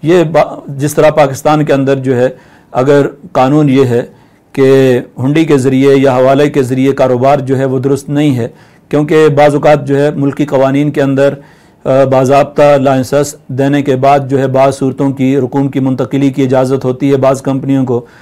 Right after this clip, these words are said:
और उसके अलावा, अ, मनी लॉन्ड्रिंग की जो शक्लें हैं या गैर कानूनी तौर पर रकूम की मुंतकिली जो है वो जायज़ नहीं होती। तो ये भी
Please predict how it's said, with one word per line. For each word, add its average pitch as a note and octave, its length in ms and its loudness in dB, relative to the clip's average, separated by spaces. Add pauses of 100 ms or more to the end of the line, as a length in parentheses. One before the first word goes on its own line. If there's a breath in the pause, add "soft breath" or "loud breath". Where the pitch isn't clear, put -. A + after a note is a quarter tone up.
(260 loud breath)
और B2+ 220 2
उसके D3 240 -2
अलावा, C#3+ 360 4 (580 soft breath)
अ, C3+ 500 2 (680)
मनी C#3+ 240 0
लॉन्ड्रिंग C#3+ 420 2
की C#3+ 100 -2
जो C#3 140 0
शक्लें C3+ 320 -4
हैं C#3 240 -2
या C#3 300 2 (320)
गैर D3 200 2
कानूनी D3+ 380 0
तौर C#3 240 0
पर C#3 200 0
रकूम C#3+ 320 -2
की C#3+ 120 -4
मुंतकिली C3+ 560 0
जो C3+ 140 0
है B2+ 220 -2 (440 loud breath)
वो C#3 120 2
जायज़ C#3+ 340 2
नहीं D#3 140 0
होती। C3+ 360 -2 (360 loud breath)
तो C3+ 80 0
ये D3 160 4
भी F3+ 280 2